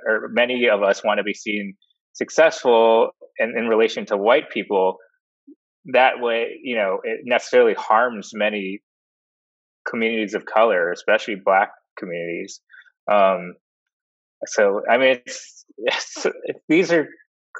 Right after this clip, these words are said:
questions and that will never be answered, I don't think, in the history of America. But that's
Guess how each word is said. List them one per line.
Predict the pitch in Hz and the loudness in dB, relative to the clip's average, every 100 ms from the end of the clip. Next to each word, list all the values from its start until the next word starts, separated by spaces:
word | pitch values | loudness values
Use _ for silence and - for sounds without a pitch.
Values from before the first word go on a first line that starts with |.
| - | -14
questions | - 185 180 - 165 156 143 | 0 2 2 0 -2 -2 -4
and | 131 147 - _ _ _ _ - - | -6 -8 -12 _ _ _ _ -12 2
that | 131 139 | 4 4
will | 139 | 0
never | 151 151 151 | 2 4 2
be | 135 131 | 0 0
answered, | 147 143 123 101 101 | 0 -2 -2 0 0
I | 110 | 0
don't | 131 - | 0 -2
think, | 135 127 | -6 -4
in | 131 | -4
the | 123 117 | -4 -4
history | 139 - 131 123 | -6 -6 -4 -2
of | 113 | -2
America. | 107 110 131 - 98 | 0 0 0 0 -2
But | 98 101 | 0 2
that's | 127 135 - | 4 2 0